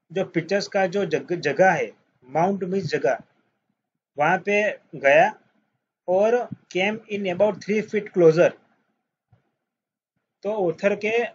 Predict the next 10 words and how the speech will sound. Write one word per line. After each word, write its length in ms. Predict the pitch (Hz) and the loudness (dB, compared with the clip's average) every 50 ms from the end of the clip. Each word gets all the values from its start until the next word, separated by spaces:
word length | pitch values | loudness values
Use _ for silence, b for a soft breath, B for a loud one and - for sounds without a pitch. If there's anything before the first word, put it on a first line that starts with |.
| _ _ _ _ _ _ _ _ _ _ | _ _ _ _ _ _ _ _ _ _
थ्री 160 | - 180 202 190 | 0 0 0 0
फीट 260 | 202 - 208 202 208 | 0 0 -2 -2 0
क्लोजर 360 | 196 175 165 151 170 180 160 | 2 4 4 6 6 4 4
आया। 280 | 143 123 113 107 110 - _ _ _ _ _ _ _ _ _ _ _ _ _ _ _ _ _ _ _ _ _ _ _ _ _ | 4 2 -2 -6 -10 -16 _ _ _ _ _ _ _ _ _ _ _ _ _ _ _ _ _ _ _ _ _ _ _ _ _
उस, 180 | 170 160 - 214 - - | -14 -14 -14 -18 -20 -10
वहाँ 260 | 185 160 156 175 196 | -4 -2 -2 0 -2
जो 140 | 196 190 202 | -2 -4 -2
जगह 300 | 180 156 143 139 190 190 | 0 0 0 2 0 0
थी 180 | - - 190 196 | 0 0 0 0
उसके 560 | 180 160 - - 196 202 214 226 - - | 0 -2 -2 -4 -2 -2 -2 -4 -6 -10